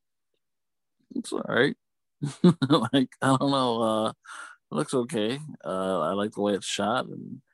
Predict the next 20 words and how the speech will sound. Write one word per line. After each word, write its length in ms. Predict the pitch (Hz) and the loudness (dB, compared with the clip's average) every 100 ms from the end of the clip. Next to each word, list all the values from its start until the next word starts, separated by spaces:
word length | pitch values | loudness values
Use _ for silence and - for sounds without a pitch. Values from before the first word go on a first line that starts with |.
| - - _ _ | -20 -20 _ _
it's 100 | - | -2
interesting, 560 | 131 240 113 - 110 120 | 0 0 -2 2 4 6
though 160 | 110 | 6
I 100 | 104 | 6
don't 140 | 107 110 | 4 2
know 120 | 98 | 2
how 100 | 107 | 2
much 240 | 104 98 | 0 -2
I 100 | 101 | -6
care 240 | 104 104 107 | -4 -2 0
about 300 | 101 90 80 - | -2 -4 -8 -4
Cruella 380 | 110 101 101 98 | 0 2 2 -2
de 100 | 104 | -4
Vil, 380 | 101 95 113 127 _ - - - - - - | -2 -2 -4 -8 _ -20 -20 -18 -18 -20 -18
considering 420 | - - 90 85 | -6 -4 -2 -2
she's 240 | - - - | -4 -6 -6
a 100 | - _ _ _ | -10 _ _ _
dog 280 | 113 101 113 | 4 4 4
killer. 360 | - 95 - 104 117 - | 0 0 2 -2 -4 -2
Um, 540 | 104 113 117 110 113 | 2 6 8 8 6